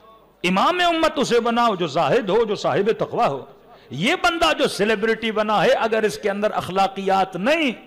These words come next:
ये तुम्हारी पूरी कौम को क्या कर देगा? तबाह बर्बाद कर देगा। तभी हमारे यहाँ सख्त शराइत थी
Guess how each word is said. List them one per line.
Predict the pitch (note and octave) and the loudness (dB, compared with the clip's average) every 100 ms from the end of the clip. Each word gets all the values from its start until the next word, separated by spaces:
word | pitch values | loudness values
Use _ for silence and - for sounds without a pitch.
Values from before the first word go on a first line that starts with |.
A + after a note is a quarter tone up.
| - F3 | -6 -6
ये | |
तुम्हारी | E3+ E3+ F#3 F3+ | -2 0 2 0
पूरी | E3+ B3+ A#3 | 0 0 0
कौम | - A3+ D#4 | 0 0 0
को | B3 A3 | 0 -2
क्या | A#3 | 0
कर | B3+ B3+ | 0 -2
देगा? | A#3+ A#3+ G#3+ D#3+ - - - | 2 2 4 2 -2 -18 -8
तबाह | F3+ C#3 D#3 | -6 -4 -4
बर्बाद | C#3+ C3+ B2 | -4 -2 -2
कर | - A2 | 0 -2
देगा। | G#2 G2 - - - - | -2 -4 -6 -10 -10 -4
तभी | F3 | -2
हमारे | E3 D#3+ E3+ | 0 0 0
यहाँ | B3+ | 2
सख्त | A3+ - E4+ - | 0 0 -2 -2
शराइत | - A3+ G#3 F#3+ | 0 2 2 0
थी | - A#2 | -2 -10